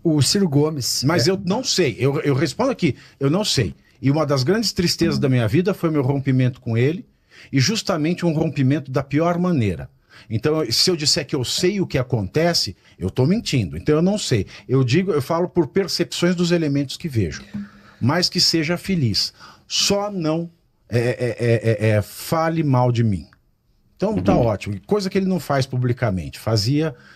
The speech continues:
Speaker 2: nos círculos, é, de, de, de amizade de outrora, mas
Speaker 3: Não é porque
Speaker 2: eu, na
Speaker 3: você é
Speaker 2: relação
Speaker 3: assumido
Speaker 2: com ele é
Speaker 3: ele,
Speaker 2: zero.
Speaker 3: não? <laughs>
Speaker 2: Me doeu, me doeu, fico triste, fico triste, porque a família dele é gente da melhor qualidade. E certame-,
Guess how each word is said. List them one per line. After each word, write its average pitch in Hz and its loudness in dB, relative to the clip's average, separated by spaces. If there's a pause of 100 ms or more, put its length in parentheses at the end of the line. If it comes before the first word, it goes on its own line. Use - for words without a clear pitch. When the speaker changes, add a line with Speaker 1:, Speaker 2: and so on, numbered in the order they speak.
(140)
Speaker 2:
nos 107 0
círculos, 104 -2 (340)
é, 80 -2 (180)
de, 92 -2
de, 90 -6 (420)
de 123 2
amizade 113 0
de 104 0
outrora, 208 2
mas 202 0 (420)
Speaker 3:
Não 127 2
é 139 6
porque - 2
Speaker 2:
eu, 131 4
na 127 4
Speaker 3:
você 117 4
é - 4
Speaker 2:
relação 127 4
Speaker 3:
assumido 127 6
Speaker 2:
com 123 6
ele 120 8
é 127 8
Speaker 3:
ele, 117 6
Speaker 2:
zero. 107 8
Speaker 3:
não? - 0 (840)
<laughs> - -6
Speaker 2:
Me 123 4
doeu, 151 2
me 156 0
doeu, 127 2
fico 156 -4
triste, 165 -2
fico - -4
triste, 165 0 (200)
porque - -4
a 139 4
família 139 0
dele 113 0 (360)
é 113 -2
gente 127 2
da 131 2
melhor 131 2
qualidade. 120 -2 (1040)
E - -2
certame-, 151 2